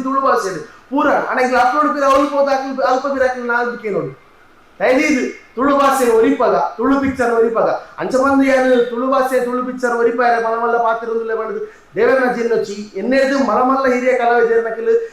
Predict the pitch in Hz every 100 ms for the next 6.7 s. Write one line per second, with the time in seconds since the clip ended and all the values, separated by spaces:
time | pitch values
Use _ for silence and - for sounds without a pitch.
0 | - 165 226 262 262 262 262 - - 285
1 | 285 269 262 247 240 233 226 240 233 233
2 | 226 226 226 208 262 269 254 247 254 240
3 | 233 226 202 233 277 - 262 262 247 240
4 | 240 262 - - - 262 269 254 240 233
5 | 254 262 254 262 262 214 226 233 330 320
6 | 277 277 247 - - 170